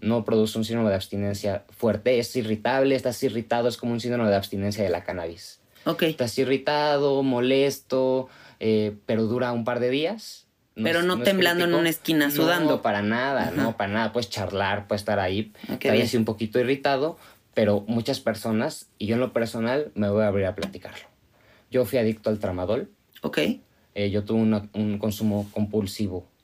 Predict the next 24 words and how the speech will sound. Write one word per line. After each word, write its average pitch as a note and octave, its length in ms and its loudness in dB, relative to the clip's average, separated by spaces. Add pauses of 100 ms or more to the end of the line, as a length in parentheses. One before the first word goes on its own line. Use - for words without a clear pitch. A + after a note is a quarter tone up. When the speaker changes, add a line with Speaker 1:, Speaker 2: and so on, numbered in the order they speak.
(320)
Speaker 1:
de A2 100 -2
tramadol. G#2+ 640 -2 (180)
Speaker 2:
Sí. - 300 -2 (260)
Speaker 1:
Este, G2+ 580 -4
no A2 160 -2
podía G#2+ 280 -2
parar G2+ 320 -2
de G2+ 200 -4
consumirlo. G2+ 760 -6 (420)
Eh, E2+ 400 -6
ya, A2 120 2 (200)
ya A2+ 100 0
no A2+ 140 0
comía, G2+ 420 -4 (160)
me G2+ 100 -4
quitaba G#2 300 0
el G2+ 80 2
hambre. G#2 340 -2 (120)
Speaker 2:
Sí. G#3+ 360 -2 (100)
Speaker 1:
Este, F#2+ 640 -6
me G2+ 100 -4
quitaba G#2 280 -2
la F#2+ 120 -2
sed. - 240 -2